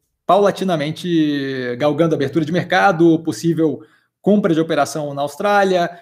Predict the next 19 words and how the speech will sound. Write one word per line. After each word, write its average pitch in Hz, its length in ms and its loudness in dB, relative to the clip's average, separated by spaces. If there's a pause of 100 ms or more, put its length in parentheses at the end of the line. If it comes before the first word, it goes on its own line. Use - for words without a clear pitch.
Eu 180 440 0
tô 170 160 2
curioso 175 340 4
também 165 160 -4
pra 160 140 -4
ver 160 100 0
o, 143 380 -2
o - 20 -10
reflexo 165 500 -4
mais 156 120 -4
agressivo 151 420 -6
daquele 156 280 0
acordo 170 360 2
com 160 80 -4
a 139 60 -2
Salic 165 360 -4
de, 135 460 -4 (500)
de, 123 680 -6
eh, 113 840 -8